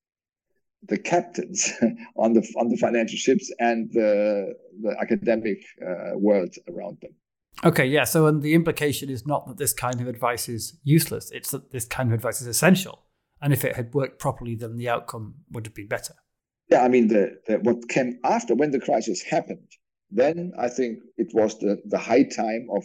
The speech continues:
Speaker 1: research to c-, try quickly to understand what the main reasons are. So, of course, the overnight rescue operations by central banks and governments, they were in a way, uh, uh, uh, without alternative,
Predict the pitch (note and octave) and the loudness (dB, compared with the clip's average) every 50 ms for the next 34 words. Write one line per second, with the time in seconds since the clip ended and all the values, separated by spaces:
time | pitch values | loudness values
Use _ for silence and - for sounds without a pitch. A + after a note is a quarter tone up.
0 | - - - A2 A#2+ A#2+ - B2+ C#3+ E3 - - - - _ _ _ _ _ _ | -6 -2 0 0 0 0 0 -2 -4 -4 -4 -8 -12 -14 _ _ _ _ _ _
1 | _ - - - - - - _ _ _ _ - - - - - - - C3 C3+ | _ -4 -4 -4 -6 -10 -20 _ _ _ _ -16 -16 -14 -14 -12 -4 0 0 0
2 | C3 B2 - - - - - B2 - - B2+ - - - B2+ A#2 G#2 - - C3 | 0 -2 -4 -2 2 2 2 2 0 -6 -8 -6 -6 -4 -4 -4 -4 -4 -4 -4
3 | B2+ B2+ B2 A#2+ A#2+ _ - A2 A#2+ A#2+ A#2+ A#2 A2+ A2 A2 A2+ A2+ A#2 A2+ G#2 | -6 -4 -6 -8 -12 _ 0 2 2 2 4 2 2 2 2 2 2 2 2 4
4 | G#2+ A2+ A2+ - - - - F2 F2 G2 C3+ G3+ C#4+ - _ _ _ _ _ - | 4 4 4 4 0 -6 -6 -4 -2 -2 -2 -2 -4 -6 _ _ _ _ _ -20
5 | - _ _ - - - B2+ - - - D#3+ C#3+ B2 - - G#2+ A#2 A#2+ C#3+ F3 | -20 _ _ 2 4 4 4 4 4 4 4 4 4 2 0 0 2 4 6 6
6 | G#3 F3+ F3+ D3+ C3 B2 A#2 A#2 A2 G#2 - - - - _ _ _ G#2+ C3 C#3+ | 6 6 6 4 4 2 2 2 2 2 0 -4 -10 -20 _ _ _ 0 0 0
7 | - - - - B2+ A2+ A2+ A#2 - A#2+ F#2+ G2+ G#2+ G#2+ - F#2 F2+ - - - | 0 -4 -4 -4 0 0 0 0 0 0 2 2 0 -2 -4 -8 -16 -18 -8 -4
8 | G#2+ G2 F#2+ F#2 F#2+ - - - C3+ C#3 - B2 B2 G#2+ A2+ G#2+ G#2+ G#2+ - F2+ | -4 -2 -2 -2 -4 -6 -6 -6 -8 -8 -6 -6 -4 -2 -2 -4 -4 -8 -12 -10
9 | F2+ - G#2 G2 G#2 F#2 F2 F2+ A2 - - - _ _ _ _ _ _ _ - | -6 -6 -4 -4 -4 -6 -8 -12 -16 -18 -20 -20 _ _ _ _ _ _ _ 2
10 | - A#2+ B2+ B2+ C3 B2+ B2 A#2+ G#2+ - - - - C#3 C3+ C3+ B2 A2+ A#2 B2 | 6 6 8 8 8 8 6 6 4 0 -6 -10 -8 -4 2 2 4 6 6 6
11 | B2 B2+ B2+ C3 C3 B2 - B2+ B2 - - _ _ _ - A2+ A2 A2+ A#2 A2+ | 6 6 4 4 2 0 -2 -4 -12 -20 -20 _ _ _ 0 2 4 4 6 4
12 | A2+ - - G#2+ G#2+ A2 A2 G#2+ G#2+ A2 F#2+ - - A2+ A2 G#2+ G#2 G#2+ A#2+ A#2 | 4 2 0 -2 -2 -2 -2 -4 -4 -6 -8 -10 -8 -8 -6 -4 0 0 0 0
13 | - G#2+ A#2+ C3+ - - A2 G#2 - A#2 A2 G#2 - - - - | 2 0 0 0 0 -2 -6 -6 -4 -6 -6 -6 -8 -10 -12 -12